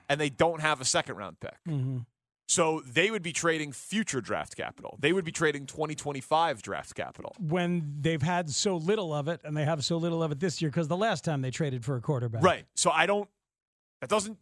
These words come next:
Speaker 1: strike me as, I don't know that they've got the things to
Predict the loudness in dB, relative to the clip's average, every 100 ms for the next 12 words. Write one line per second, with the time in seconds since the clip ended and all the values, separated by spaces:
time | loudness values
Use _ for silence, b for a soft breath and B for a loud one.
0 | _ _ -4 -2 0 -4 -2 0 0 -2
1 | -2 2 2 0 0 4 4 4 2 0
2 | -2 -2 -4 -10 _ _ _ _ _ _
3 | _ 2 4 2 2 0 4 2 2 -4
4 | -2 2 2 0 -4 -2 -2 -2 -2 -2
5 | -4